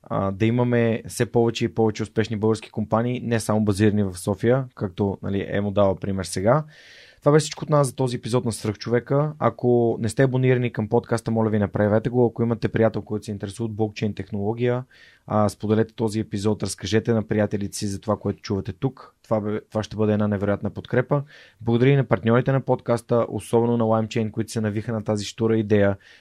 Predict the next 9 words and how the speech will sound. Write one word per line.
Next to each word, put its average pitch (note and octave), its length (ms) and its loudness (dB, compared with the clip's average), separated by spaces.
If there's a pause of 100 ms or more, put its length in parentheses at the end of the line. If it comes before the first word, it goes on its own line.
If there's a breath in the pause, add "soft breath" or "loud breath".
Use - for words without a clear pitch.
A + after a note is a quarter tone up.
(120 loud breath)
да, A2 500 4
а, G#2 320 0
образоваме A2+ 560 0
мен A#2 440 2
и, A#2+ 320 0
а, A2 100 0
вас G#2+ 360 2
съответно G#2+ 580 -4 (220 soft breath)
за C3 400 0